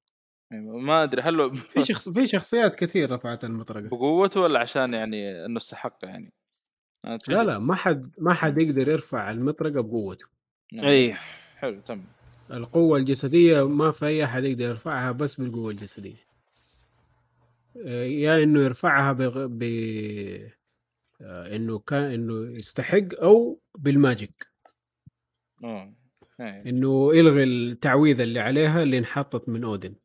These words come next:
Speaker 2: بس طبعًا مين يقدر، آه، يقفل التعويذة حق أودن؟
Speaker 1: عاد أودن هذا
Speaker 2: يعني ما في
Speaker 1: يعتبر،
Speaker 2: ناس كثير.
Speaker 1: إيه.
Speaker 2: أي.
Speaker 1: عاد هذا من القدرات ترى اللي ع-، الظاهر، إذا ما خاب ظني، في ثانوس، اللي هي السحر كذلك ترى. بس أكيد إنه يعني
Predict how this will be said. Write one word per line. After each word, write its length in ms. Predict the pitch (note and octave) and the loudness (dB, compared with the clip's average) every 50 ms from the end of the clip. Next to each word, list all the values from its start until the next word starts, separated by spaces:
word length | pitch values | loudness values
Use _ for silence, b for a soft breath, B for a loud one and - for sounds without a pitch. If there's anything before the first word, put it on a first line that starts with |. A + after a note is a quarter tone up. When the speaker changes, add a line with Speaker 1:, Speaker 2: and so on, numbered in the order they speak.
| _ _ | _ _
Speaker 2:
بس 120 | D#3+ - | -12 -4
طبعًا 260 | - F3+ E3+ D3+ C#3 | -2 0 2 4 4
مين 420 | C#3+ C#3+ D#3 E3 E3 D3+ C3+ C3 B2+ | 6 8 10 10 10 10 10 8 4
يقدر، 500 | C3 B2+ C3+ B2 A#2+ A2+ G#2+ G#2 G2 G2 | 2 2 0 0 0 -2 -2 -6 -8 -8
آه، 200 | F#2+ F#2+ F#2+ F#2+ | -8 -8 -8 -8
يقفل 500 | F#2+ F#2+ G#2 A2 B2+ A#2 - - A#2 A2 | -6 -6 -2 -2 -2 -2 -4 -6 -6 -6
التعويذة 440 | G#2 - - A2+ A2 A#2 A2+ G2+ F#2+ | -6 -6 -6 -4 -4 -4 -4 -4 -6
حق 220 | F#2 G2+ G#2 G2+ | -8 -10 -8 -8
أودن؟ 260 | G#2 G2 F#2 F2+ F2 - _ _ _ _ _ _ _ _ _ _ _ _ _ _ _ _ _ - | -8 -8 -8 -12 -16 -20 _ _ _ _ _ _ _ _ _ _ _ _ _ _ _ _ _ -20
Speaker 1:
عاد 400 | A2 - - G#2 G#2+ G#2 G2+ A2+ | -20 -18 -14 -14 -14 -12 -8 -8
أودن 300 | A2 A2 G#2 A2+ A2 A2+ | -8 -6 -8 -10 -10 -8
هذا 120 | A2+ A2 | -8 -8
Speaker 2:
يعني 120 | G#2 G#2 | -6 -6
ما 100 | G2 - | -8 -6
في 60 | B2 - | -6 -4
Speaker 1:
يعتبر، 120 | B2 A2 | -4 -4
Speaker 2:
ناس 140 | A2 G2+ - | -4 -6 -8
كثير. 280 | - G#2+ - - G2 - - | -12 -14 -12 -12 -14 -14 -16
Speaker 1:
إيه. 140 | - - _ _ _ _ _ _ _ _ _ _ _ _ _ _ _ _ _ - - - | -20 -20 _ _ _ _ _ _ _ _ _ _ _ _ _ _ _ _ _ -18 -10 -6
Speaker 2:
أي. 280 | A2 A2+ G#2+ F#2+ F2 E2+ - _ _ | -4 -4 -4 -4 -6 -10 -16 _ _
Speaker 1:
عاد 220 | - B2+ D3+ D3 E3 | -2 -2 0 0 2
هذا 260 | E3+ E3 F3 F#3 E3+ | 2 2 2 2 0
من 100 | E3 F3 F3 | -2 -6 -4
القدرات 380 | D#3+ E3+ E3+ G3 G#3+ G3 - | -4 -2 2 4 4 4 4
ترى 140 | - E3 C#3+ | 0 -2 -2
اللي 160 | C3+ C3 C3 | -2 0 2
ع-، 360 | C3 B2+ B2+ B2 A#2 G#2+ F#2+ | 2 2 2 2 0 0 -2
الظاهر، 320 | F#2+ G#2+ B2 D3+ D#3+ D3+ C3 | -4 -6 _ -2 -2 -2 -2
إذا 80 | A#2+ | -2
ما 100 | C3 C3 | -4 -4
خاب 220 | B2 - - C3+ C3 | -4 -4 -6 -6 -4
ظني، 300 | D3 D3+ C#3 A#2 G#2 G2+ | -6 -6 -4 -6 -6 -8
في 100 | - - | -10 -10
ثانوس، 460 | - - B2 G#2+ G2 G#2 A2+ - - | -8 -6 -6 -6 -6 -10 -12 -14 -14
اللي 120 | G#2+ A2+ A#2+ | -14 -14 -12
هي 40 | B2 | -12
السحر 340 | - - - C#3+ - A#2+ | -12 -8 -8 -8 -8 -10
كذلك 420 | G2 - A2+ A2 A2+ G#2+ F#2+ - _ | -10 -8 -6 -6 -4 -6 -6 -10 _
ترى. 220 | - - - - - _ _ _ _ _ _ _ _ _ _ _ _ _ _ _ - | -20 -20 -20 -20 -20 _ _ _ _ _ _ _ _ _ _ _ _ _ _ _ -16
بس 160 | - - - | -12 -10 -10
أكيد 260 | D#3 - G#3+ E3+ C#3 | -4 -2 -2 -2 -2
إنه 180 | C3+ C3+ C3 C3 | -4 -6 -4 -4
يعني 480 | B2+ B2 B2 B2 B2 A#2+ - - - | -4 -4 -6 -8 -10 -12 -14 -16 -18